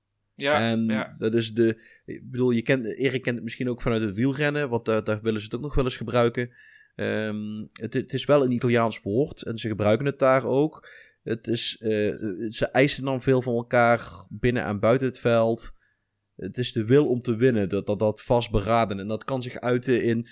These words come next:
Speaker 2: gezamenlijk met de armen op de schouders bij elkaar het volkslied meebrullen. Ehm, maar het is ook een va-, een mate van strijdbaarheid, van, eh, eh, continu het duel aan willen gaan en, en ten koste van alles een, een positief resultaat over de streep willen trekken.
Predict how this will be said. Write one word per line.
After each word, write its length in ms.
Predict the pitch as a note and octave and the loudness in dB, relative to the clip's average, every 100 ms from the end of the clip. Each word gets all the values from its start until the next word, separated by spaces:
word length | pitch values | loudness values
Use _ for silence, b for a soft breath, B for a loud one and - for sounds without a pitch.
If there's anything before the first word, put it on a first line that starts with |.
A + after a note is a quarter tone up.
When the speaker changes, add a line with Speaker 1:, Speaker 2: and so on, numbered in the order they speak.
| B | B
Speaker 2:
gezamenlijk 680 | B B2+ A2 A#2+ B2+ B2 A#2+ | B 0 2 4 4 4 4
met 140 | B2 A2 | 2 0
de 120 | - | 2
armen 380 | C3+ C3 C3 - | 4 4 4 2
op 160 | B2+ | 0
de 60 | B2+ | -2
schouders 420 | - C3 B2+ B2 | 2 4 4 4
bij 120 | A#2 | 2
elkaar 520 | A#2 A#2 B2 A#2+ A#2 - | 4 4 2 4 2 0
het 140 | A2+ | -6
volkslied 500 | - B2+ B2 - B2 A#2+ | 0 0 0 0 -2 0
meebrullen. 760 | A#2 A#2 A2 A2+ A#2+ A2+ B2 - b b b b b | 0 2 2 2 4 4 2 -2 b b b b b
Ehm, 640 | G2 G2 G#2+ A2 A2 G#2+ - _ _ | -4 -2 -2 -2 -2 -4 -10 _ _
maar 260 | A#2+ A#2+ A2+ | -2 0 2
het 140 | B2 | 0
is 120 | C#3 | 0
ook 100 | C3+ | 0
een 100 | C3+ | 0
va-, 140 | - - | -2 0
een 280 | B2+ F#2+ | -2 0
mate 240 | C3+ C3 B2 | 0 0 0
van 120 | A#2+ | -4
strijdbaarheid, 1000 | - - A#2+ C3 C3 G#2+ F#2 G2 F#2 F2+ | -4 -2 4 4 6 2 2 0 -2 -4
van, 340 | - G#2 G2 - b b | -4 -4 -6 -10 b b
eh, 100 | - - - | -10 -10 -8
eh, 100 | G2 E2+ - C3 - | -10 -10 -16 -12 0
continu 460 | E3 F3 F3 D3+ | 2 2 0 2
het 140 | C#3+ A#2+ | 0 2
duel 380 | A2+ B2+ C3 | 4 6 4
aan 220 | C3 B2+ B2 | 4 2 4
willen 260 | B2 A#2+ | 4 4
gaan 440 | B2 A#2 A2+ A2+ G2+ | 4 2 2 0 0
en, 280 | A2 A2 | -2 -2
en 280 | E2+ A2+ A2 | -2 -2 -2
ten 160 | - A2+ | -2 0
koste 320 | C3+ B2 B2+ | 0 0 -2
van 160 | A#2 A2 | -4 -4
alles 500 | B2+ C3 A#2+ A#2+ - | 0 2 2 0 -4
een, 240 | A2+ A2 F#2+ | -4 -4 -6
een 160 | C3 - | -6 0
positief 460 | C3 A#2+ B2 A2+ | 0 0 -4 -4
resultaat 500 | A2 A2+ G#2 A#2+ B2+ | -4 -4 2 2 2
over 260 | G#2+ G2+ G#2 | 0 -4 -2
de 140 | G#2 | 0
streep 380 | G2 - G#2 G2+ | -2 -2 -2 0
willen 180 | G2+ F#2 | -2 -4
trekken. 420 | - F#2 - F2+ | -4 -6 -4 -10